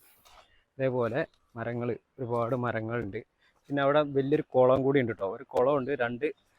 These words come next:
രണ്ട് ബോർവെൽ ഉണ്ട്, പിന്നെ പശു ഫാം ഉണ്ട്. അങ്ങനെ ഒരുവിധം എല്ലാ സംഭവങ്ങളും നമ്മൾ ഈ ഒരു പ്ലോട്ടിലുണ്ട്.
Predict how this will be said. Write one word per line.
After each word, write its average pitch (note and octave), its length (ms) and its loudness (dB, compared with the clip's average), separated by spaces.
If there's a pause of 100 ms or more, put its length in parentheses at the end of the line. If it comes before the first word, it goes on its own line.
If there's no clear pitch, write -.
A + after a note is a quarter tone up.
(180)
രണ്ട് A#2+ 140 -6
ബോർവെൽ A#2+ 520 0
ഉണ്ട്, A#2 200 -2 (1000)
പിന്നെ B2+ 220 -2
പശു A#2 260 0
ഫാം B2+ 300 0
ഉണ്ട്. A#2 220 -4 (380)
അങ്ങനെ B2 200 -6
ഒരുവിധം C3 360 -2
എല്ലാ B2+ 400 -4
സംഭവങ്ങളും B2+ 540 -8
നമ്മൾ B2 220 -10
ഈ B2 120 -8
ഒരു A#2+ 80 -12
പ്ലോട്ടിലുണ്ട്. A2+ 560 -10